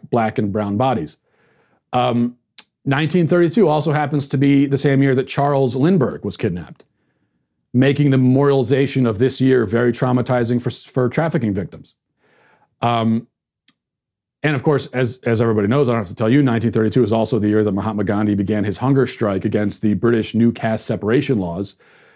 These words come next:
which is an event that Hindus still solemnly remember and celebrate today, I assume. By claiming nineteen thirty-two on their logo, Washington is ruthlessly appropriating from Indian culture and erasing Gandhi's legacy at the same time.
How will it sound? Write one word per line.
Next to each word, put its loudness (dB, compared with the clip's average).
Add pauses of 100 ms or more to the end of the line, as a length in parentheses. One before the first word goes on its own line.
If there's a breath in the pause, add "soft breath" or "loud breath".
(140 soft breath)
which 0
is 2
an 4
event 0
that -2
Hindus 2
still 2
solemnly 0
remember 0
and -2
celebrate -2
today, -2
I -4
assume. -6 (1500)
By 0
claiming 2
nineteen 2
thirty-two 2
on 0
their -2
logo, 0
Washington 0
is -4
ruthlessly 0
appropriating -2
from -6
Indian 0
culture -2 (320 soft breath)
and 0
erasing 2
Gandhi's -2
legacy -8
at -16
the -12
same -12
time. -20